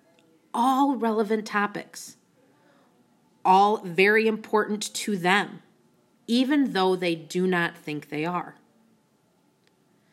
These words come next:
Use what they know. Have them look something up. Have them find out how much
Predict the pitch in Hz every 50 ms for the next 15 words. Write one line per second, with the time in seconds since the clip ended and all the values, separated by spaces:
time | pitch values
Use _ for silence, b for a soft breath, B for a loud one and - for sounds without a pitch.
0 | b b b b b b b b - 202 185 240 302 370 415 453 440 339 339 392
1 | 381 392 392 381 381 359 311 302 330 370 330 - - - - _ _ _ _ _
2 | _ _ _ _ _ _ _ _ _ b b b b b b b b b - -
3 | - 320 359 392 370 330 370 381 359 339 302 349 349 - - - 339 320 311 320
4 | - 320 311 330 320 240 - - - - _ _ _ b b b b b b -
5 | - - 311 349 311 330 370 359 330 339 - 330 320 311 311 294 302 294 285 285
6 | - 294 - - - 320 330 349 339 330 330 320 - - - -